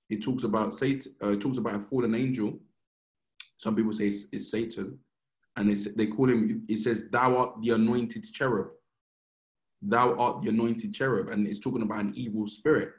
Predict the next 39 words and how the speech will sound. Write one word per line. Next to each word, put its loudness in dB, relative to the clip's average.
an -2
evil 0
angel. -2
But -2
that 2
angel 2
is 2
anointed. 2
So 2
anointing 4
is 2
not, 2
you 0
know, 2
anoint, 2
you 0
could 4
be 10
anointed 4
with 2
demonic 4
power. 2
<laughs> 0
Anoint, 6
you 4
know 8
what 6
anointed 4
means? 2
Anointed 0
means 2
to -12
be -6
smeared. 0
It -2
means -2
to -10
be -4
rubbed, 0